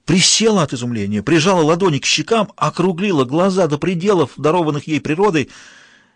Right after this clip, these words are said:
«Накинулись на бедняжку злобные дикари!» — грохотал Сол. «Злодейски накинулись, скрутили вмиг, как она не сопротивлялась».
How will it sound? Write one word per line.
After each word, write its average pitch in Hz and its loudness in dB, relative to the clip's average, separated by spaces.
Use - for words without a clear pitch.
«Накинулись 151 -2
на 151 0
бедняжку 185 0
злобные 185 2
дикари!» — 180 0
грохотал 104 -2
Сол. 95 -2
«Злодейски 110 -2
накинулись, 190 -2
скрутили 185 0
вмиг, 165 -2
как 147 -2
она 143 -2
не 135 -4
сопротивлялась». 107 -4